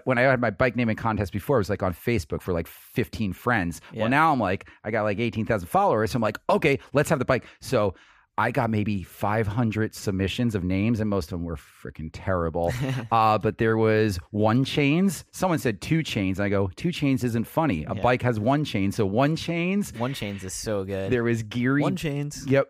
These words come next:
Speaker 1: Geary Busey, uh, Spineth Paltrow.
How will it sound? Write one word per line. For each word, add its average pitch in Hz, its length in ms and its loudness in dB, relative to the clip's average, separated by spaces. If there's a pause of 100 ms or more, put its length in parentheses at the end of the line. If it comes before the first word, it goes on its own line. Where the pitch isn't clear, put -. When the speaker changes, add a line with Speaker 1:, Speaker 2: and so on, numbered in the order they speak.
Speaker 1:
Geary 151 420 2
Busey, 160 800 0 (360)
uh, 110 1040 4 (120)
Spineth - 640 0
Paltrow. 156 840 2